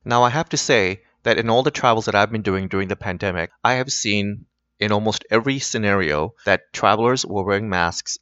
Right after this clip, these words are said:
on aircrafts and in the airports. According to this mandate, airlines must use quote-unquote "best efforts" to ensure that people are wearing masks when boarding, disembarking, or for the duration of the trip. The exceptions are, of course, when you're eating, drinking, or taking medication,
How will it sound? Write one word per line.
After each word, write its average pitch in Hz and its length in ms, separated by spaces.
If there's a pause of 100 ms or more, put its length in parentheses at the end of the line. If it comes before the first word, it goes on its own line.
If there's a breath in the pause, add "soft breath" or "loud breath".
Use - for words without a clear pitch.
on 101 240
aircrafts 139 680 (120)
and 107 300 (240)
in 98 180
the 95 160
airports. - 680 (280)
According 160 380
to 151 120
this 120 140
mandate, 113 560 (120)
airlines 120 480
must 101 240
use 101 340 (140)
quote-unquote 120 680
"best 117 340
efforts" 92 600
to - 180
ensure 135 420
that - 200
people 104 260
are 92 80
wearing 92 300
masks - 580 (100)
when 101 260
boarding, 123 520
disembarking, 92 800
or 95 140
for 101 160
the 95 80
duration 90 520
of - 140
the - 80
trip. - 280 (200)
The 107 80
exceptions 143 500
are, 101 160
of - 140
course, 101 320
when 101 80
you're 98 140
eating, 98 300
drinking, 101 420
or 98 100
taking - 340
medication, 98 680